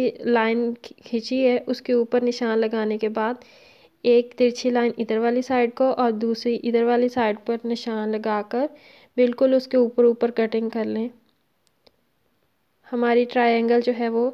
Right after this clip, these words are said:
तैयार हो चुकी है। मैंने बुकरम का एक पीस दिया है जिसकी चौड़ाई अठारह इंच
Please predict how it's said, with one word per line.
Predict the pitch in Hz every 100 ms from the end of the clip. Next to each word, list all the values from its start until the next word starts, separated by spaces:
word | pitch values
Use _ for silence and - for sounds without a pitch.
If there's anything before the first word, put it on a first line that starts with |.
| -
तैयार | 240 214 220
हो | 233
चुकी | 233 247 254
है। | 262 285 294 _ _ _
मैंने | 247 233 247
बुकरम | 233 240 240 247
का | 254
एक | 247 247
पीस | 233 226 -
दिया | 233 220
है | 226 294 - _ _
जिसकी | 233 240 - 247
चौड़ाई | 247 240 220 220 240 -
अठारह | - 233 226 233 233
इंच | 254 285